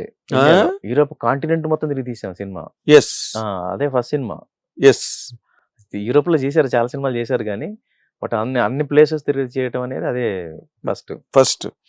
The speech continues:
Speaker 1: స-, సడన్ గా సెకండ్ హాఫ్ it takes a drastic turn.
Speaker 2: టర్న్
Speaker 1: అంటే
Speaker 2: కంప్లీట్
Speaker 1: very
Speaker 2: కాన్-,
Speaker 1: serious
Speaker 2: కాంట్రాస్ట్ ఉంటుంది.
Speaker 1: content.
Speaker 2: అవును.
Speaker 1: ఆ, అది, అది సినిమాలో ఉన్న
Speaker 2: కంప్లీట్ కాంట్రాస్ట్
Speaker 1: మెరిట్.
Speaker 2: ఉంటుంది. అవును.
Speaker 1: Merit of the film అదే.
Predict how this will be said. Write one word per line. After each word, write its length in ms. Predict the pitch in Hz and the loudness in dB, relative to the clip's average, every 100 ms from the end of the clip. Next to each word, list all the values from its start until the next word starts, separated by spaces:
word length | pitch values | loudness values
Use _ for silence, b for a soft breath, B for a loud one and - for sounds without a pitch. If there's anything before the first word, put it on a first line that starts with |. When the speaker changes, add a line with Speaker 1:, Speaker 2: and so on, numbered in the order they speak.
| B B B | B B B
Speaker 1:
స-, 180 | - - | 0 2
సడన్ 400 | 123 156 165 220 | 4 6 6 10
గా 80 | 233 | 10
సెకండ్ 460 | 214 - 180 220 220 | 10 6 2 4 6
హాఫ్ 180 | 196 208 | 6 4
it 120 | 160 - | 0 2
takes 240 | 190 170 202 | 2 4 0
a 80 | 147 127 | 0 -2
drastic 600 | 151 151 160 - - 165 - | 2 2 2 -4 -6 -10 -2
turn. 300 | - 156 131 - - | 4 4 4 -6 0
Speaker 2:
టర్న్ 220 | 131 120 | 0 0
Speaker 1:
అంటే 60 | 110 _ | -6 _
Speaker 2:
కంప్లీట్ 380 | - 139 156 131 | -6 4 6 8
Speaker 1:
very 220 | 123 175 | 8 8
Speaker 2:
కాన్-, 120 | 190 139 | 6 2
Speaker 1:
serious 460 | 180 185 202 185 | 2 2 2 4
Speaker 2:
కాంట్రాస్ట్ 380 | 190 151 160 147 | 4 6 4 6
ఉంటుంది. 260 | 170 165 107 | 4 4 0
Speaker 1:
content. 240 | 196 180 - _ - | 0 -2 -4 _ -8
Speaker 2:
అవును. 280 | 110 101 87 - - - | -6 -6 -12 -12 -12 -4
Speaker 1:
ఆ, 240 | 123 131 | 0 2
అది, 480 | 120 117 120 113 107 | 2 0 -2 -2 -4
అది 420 | - 131 180 185 - | -2 0 2 0 -2
సినిమాలో 840 | - 147 151 156 143 123 139 131 | -6 -4 0 0 -2 -6 -4 -2
ఉన్న 360 | 127 117 117 101 | -2 -6 -6 -6
Speaker 2:
కంప్లీట్ 360 | 123 123 151 120 | -6 -4 -6 -2
కాంట్రాస్ట్ 400 | 127 127 127 127 | -4 0 0 4
Speaker 1:
మెరిట్. 220 | 156 170 | 6 4
Speaker 2:
ఉంటుంది. 320 | - - - | 0 -14 -12
అవును. 220 | 101 87 85 _ 120 | -12 -12 -18 _ -6
Speaker 1:
Merit 260 | 127 139 147 | -4 -2 -2
of 80 | 135 | 0
the 120 | 123 | -4
film 380 | 113 127 113 104 | -6 -8 -6 -6
అదే. 200 | 95 | -6